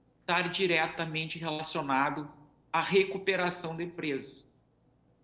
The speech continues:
E parece que, então, dentro dessa ideia, né, ãh, as apacs, elas, essas associações, elas parece que se encaixam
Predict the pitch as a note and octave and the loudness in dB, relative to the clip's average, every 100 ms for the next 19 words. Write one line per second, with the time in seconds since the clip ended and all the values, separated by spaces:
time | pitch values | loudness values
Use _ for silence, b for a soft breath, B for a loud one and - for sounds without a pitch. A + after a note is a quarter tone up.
0 | _ _ _ _ - F3 G3+ A3+ - A3+ | _ _ _ _ -12 -2 2 2 -2 -6
1 | A#3 G#3+ A3+ A#3 - F3 F#3+ G#3+ G#3 G3+ | -2 0 0 -4 -12 -2 2 2 2 0
2 | G3+ - G3 E3+ E3 F3 F#3 F#3 - - | 0 0 -4 2 4 4 2 -4 -16 -20
3 | _ _ _ _ _ _ C#3 C3 C3+ C#3+ | _ _ _ _ _ _ -6 -2 -2 -2
4 | E3+ D3+ C#3+ C#3 C3+ - _ _ - B | -4 -4 -4 -4 -8 -14 _ _ -20 B
5 | B _ _ _ - D#3+ E3+ E3+ - E3 | B _ _ _ -4 -2 0 0 2 4
6 | F3+ - - F3 - - - D#3 D#3 D#3 | 2 -2 -12 -14 -16 -12 -4 0 0 -2
7 | - - - C#3+ C#3+ C#3+ C#3+ - D#3 - | -10 -14 -6 -6 -4 -4 -4 -4 -8 -6
8 | C#3+ - D#3 D3+ F3+ F3+ - - D3 C#3+ | -6 -6 -6 -4 -4 -6 -8 -4 0 0
9 | C#3+ - - _ _ _ _ _ _ _ | -4 -14 -20 _ _ _ _ _ _ _
10 | - D#3+ D#3 E3 E3+ - - D#3+ F#3 E3+ | -4 0 2 2 2 -4 -12 -10 -8 -2
11 | E3 D#3 E3 - D#3+ D#3+ | 2 2 2 -2 -6 -8